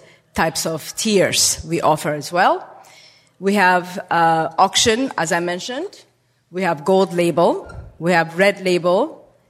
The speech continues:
green label, and couple of th-, variety, uh, types of chakas.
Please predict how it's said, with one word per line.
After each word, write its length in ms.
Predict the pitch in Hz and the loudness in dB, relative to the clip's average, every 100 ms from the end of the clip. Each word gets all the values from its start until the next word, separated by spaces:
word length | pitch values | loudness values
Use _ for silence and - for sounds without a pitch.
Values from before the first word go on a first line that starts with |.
| _ | _
green 420 | 180 190 214 233 214 | -6 0 0 0 2
label, 580 | 185 180 208 277 - - | 2 4 2 2 -4 -2
and 320 | 170 165 - | 0 0 0
couple 320 | 196 165 185 | -2 0 0
of 160 | 170 - | 0 -4
th-, 160 | - | -8
variety, 520 | 175 175 175 160 175 - - | -2 0 0 -2 -6 -8 -6
uh, 240 | 165 156 151 | -4 -2 -2
types 360 | 185 156 - | 0 0 -2
of 200 | 151 - | -4 -2
chakas. 640 | - 156 - 92 - - | -2 0 -2 -8 -8 -14